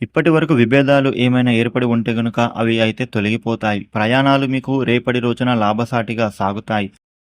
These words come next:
రేపటి రోజున విదేశాలలో ఉన్న వాళ్లకు సొంత ఇంటికల నెరవేరే అవకాశం కనిపిస్తోంది. మేషరాశి వ్యక్తులు దేవాలయ సందర్శనం చేసుకుంటారు.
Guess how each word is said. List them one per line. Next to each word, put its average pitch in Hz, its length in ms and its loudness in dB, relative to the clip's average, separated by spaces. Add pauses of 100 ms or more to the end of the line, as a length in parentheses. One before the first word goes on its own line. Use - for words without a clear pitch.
(300)
రేపటి 147 400 2
రోజున 131 400 -2
విదేశాలలో 127 720 -2
ఉన్న 110 200 -2
వాళ్లకు 117 440 -2
సొంత 110 320 -2
ఇంటికల 131 380 0
నెరవేరే 123 380 0
అవకాశం 117 520 -2
కనిపిస్తోంది. 113 680 -8 (600)
మేషరాశి 147 540 -2
వ్యక్తులు 139 400 -4
దేవాలయ 123 480 0
సందర్శనం 113 600 -6
చేసుకుంటారు. 113 760 -2